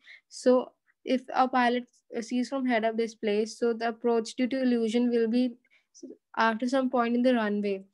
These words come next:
But a normal approach shows from the starting point of the runway. So these are the illusions which might cre-, create that can be due to, uh, different weather conditions also.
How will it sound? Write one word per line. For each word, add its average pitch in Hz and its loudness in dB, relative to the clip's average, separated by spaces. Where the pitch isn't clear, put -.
But 240 4
a 247 2
normal 240 4
approach 247 2
shows 240 -2
from 247 -2
the 254 -4
starting 233 2
point 240 -2
of 226 -4
the 226 -4
runway. 196 -4
So 233 -6
these 262 0
are 240 0
the 254 -4
illusions 240 -4
which 240 -2
might 226 0
cre-, 233 -4
create 220 2
that 226 2
can 240 0
be 240 -2
due 247 -2
to, 233 -6
uh, 214 2
different 226 -4
weather 220 2
conditions 233 0
also. 202 0